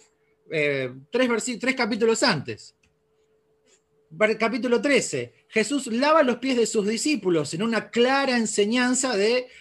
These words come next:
eh, de una persona que está por partir. "Muchachos, yo les estoy dejando esto, ¿sí? Para que ustedes aprendan, porque, eh, ustedes tienen que seguir la carrera que yo les dejo".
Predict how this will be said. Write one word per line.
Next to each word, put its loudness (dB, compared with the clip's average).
eh, -4
de -4
una 0
persona -4
que -8
está 0
por -2
partir. 0
"Muchachos, -4
yo -4
les 2
estoy -2
dejando -4
esto, -4
¿sí? -2
Para -6
que -8
ustedes -2
aprendan, 0
porque, 0
eh, -4
ustedes -2
tienen -2
que -2
seguir 0
la -2
carrera -2
que -6
yo -4
les -4
dejo". -4